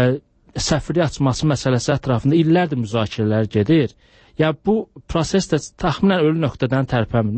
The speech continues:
Mənim xatırlayıram min doqquz yüz doxsan altıncı ili o zaman İsrailin baş naziri, e, Azərbaycana səfər etmişik. Buna səfər də demək olmazdı. Səhv etmirəmsə Cənubi Koreyadan qayıdarkən Bakı hava limanına etmiş,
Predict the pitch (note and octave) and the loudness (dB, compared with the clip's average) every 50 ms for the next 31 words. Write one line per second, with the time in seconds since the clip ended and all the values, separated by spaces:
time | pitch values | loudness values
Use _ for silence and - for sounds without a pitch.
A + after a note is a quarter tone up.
0 | C#3 D#3+ F3+ G3+ F3+ - - F3 D3+ - - C#3+ D3+ D#3+ D#3+ D3+ D3+ D3+ D3 D#3 | 0 0 0 0 -2 -2 -2 -2 -2 -2 -2 0 2 2 4 4 2 2 0 -2
1 | D3+ C#3 C#3 B2 - D3+ C3+ A#2+ - B2 - - C3+ C3 A#2+ - - - - - | -2 0 -2 -2 0 -2 -2 0 0 -2 -2 0 -2 -2 -2 -2 -8 -16 -20 -20
2 | - - - - - - - C#3 C3+ C3+ B2 - C#3 C3+ C3 B2 D3+ D3 B2+ C3+ | -20 -20 -20 -20 -16 -8 -4 -2 -2 -2 -2 -2 -2 -2 0 2 2 2 2 2
3 | D3+ D3+ C#3+ C#3+ C3 C#3 C#3+ D#3 A#2+ - - - C#3 C3 C3 C#3+ D3 C3+ C#3+ B2+ | 2 2 2 0 0 0 -2 -2 -6 -6 -4 -2 0 2 2 2 2 0 -2 -2
4 | - - C#3 B2+ A#2+ A2+ G2+ A#2 B2 C3 C#3 D3+ _ _ _ _ _ - C3 B2 | -4 -2 -2 0 0 0 0 0 0 0 -2 -4 _ _ _ _ _ -4 -2 -2
5 | B2+ C3 C3+ B2 C#3 C3 A#2+ A#2 C3 C3 B2+ - C3 C3 C#3 C#3 C3 - _ _ | 0 0 0 0 0 -2 -2 0 -2 -2 0 0 0 0 0 0 -2 -4 _ _
6 | _ _ _ - - D3 A#2+ - D3+ D3 C3 A2+ - A2+ G#2 - E3 E3 E3 F3 | _ _ _ -6 -4 -2 -2 0 0 0 -2 -2 -4 -6 -8 -6 -4 -2 0 0
7 | F#3+ G3+ - - - D#3+ - F#3+ F#3+ D#3+ D#3+ B2+ C#3 C3+ C#3+ D3 C#3 C#3 C3+ D3+ | 0 0 0 -2 -4 -2 0 0 0 0 0 0 2 2 2 2 2 2 2 2
8 | E3+ F3 - G3 E3+ - - E3+ D#3+ D#3 E3 D#3 D#3+ D3 C3+ A#2+ - C#3 B2 D3 | 0 0 2 0 0 0 0 -2 0 0 0 0 0 -2 -2 -2 -2 -4 -2 0
9 | C#3 C#3 C#3 C#3 D#3+ - - D3 C#3 D3 D3+ C3+ A#2 B2+ B2+ A#2+ C3 B2 B2 A#2 | 0 0 0 0 -2 -2 0 0 2 2 2 2 0 0 -2 0 0 0 0 0
10 | - D3 D3 - C#3+ C3+ B2 B2+ A#2+ - - C3+ C#3 C3 A#2+ B2+ B2 B2+ C3 B2+ | 0 0 0 0 -2 -2 -2 -2 -4 -4 -2 -2 -2 0 0 -2 0 0 0 0
11 | B2 A#2 A2+ G#2+ G#2+ A2 A2 G#2 - - B2 - - | 0 0 0 0 0 0 -2 -2 -2 -4 -6 -6 -8